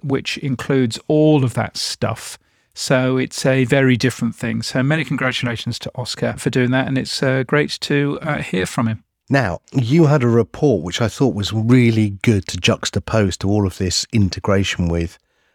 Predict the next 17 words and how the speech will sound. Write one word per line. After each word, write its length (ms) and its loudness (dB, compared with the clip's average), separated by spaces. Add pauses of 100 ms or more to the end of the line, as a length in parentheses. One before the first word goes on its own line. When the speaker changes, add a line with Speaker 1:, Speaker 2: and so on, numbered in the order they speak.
(140)
Speaker 2:
Cash 500 -2
and, 500 2
uh, 220 -2
Fountain 480 -4
app. 160 -6 (580)
It 120 0
was 180 -2
a 140 2
report 480 -2
from 200 0
Mumbler, 540 2 (160)
uh, 80 0
that 140 0
was 200 -2
released 440 0
in 100 2
Spain, 580 -2